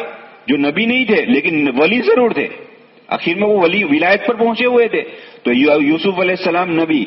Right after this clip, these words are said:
اور ان کے بھائی ولی جو وصیت کر رہے ہیں یعقوب علیہ السلام، وہ خود نبی،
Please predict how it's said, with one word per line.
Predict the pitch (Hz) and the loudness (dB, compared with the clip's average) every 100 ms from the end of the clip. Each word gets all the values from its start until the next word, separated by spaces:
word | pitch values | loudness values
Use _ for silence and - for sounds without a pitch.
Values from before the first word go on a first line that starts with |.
| - | -4
اور | 120 | -4
ان | 151 170 | -2 -2
کے | 180 | -4
بھائی | 151 165 175 | -2 0 2
ولی | 160 165 107 - - - | 2 0 -4 -10 -18 -16
جو | 113 151 | -4 0
وصیت | 202 175 160 202 214 220 226 | 2 2 0 2 0 0 2
کر | 202 | 2
رہے | 220 226 | 4 2
ہیں | |
یعقوب | 220 208 220 226 | 2 2 2 2
علیہ | 226 | 0
السلام، | 226 233 226 | 2 2 4
وہ | 233 | 4
خود | 180 262 | 4 2
نبی، | 226 196 131 | 2 0 0